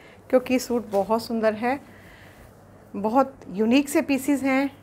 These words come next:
डिफरेंट से पीसेस हैं। क्योंकि सूट वो होता है जो, जो हमने पहना है ना, वो किसी और ने ना पहना हो। नहीं तो कु-, कुछ सूट ऐसे होते हैं जहाँ देखो वही पहने हुए हैं,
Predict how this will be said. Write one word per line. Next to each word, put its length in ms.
डिफरेंट 400
से 100
पीसेस 400
हैं। 140
क्योंकि 220
सूट 280
वो 140
होता 180
है 60
जो, 200
जो 100
हमने 320
पहना 320
है 100
ना, 80
वो 120
किसी 240
और 180
ने 120
ना 120
पहना 320
हो। 60
नहीं 160
तो 120
कु-, 200
कुछ 180
सूट 200
ऐसे 220
होते 220
हैं 80
जहाँ 220
देखो 260
वही 160
पहने 300
हुए 160
हैं, 120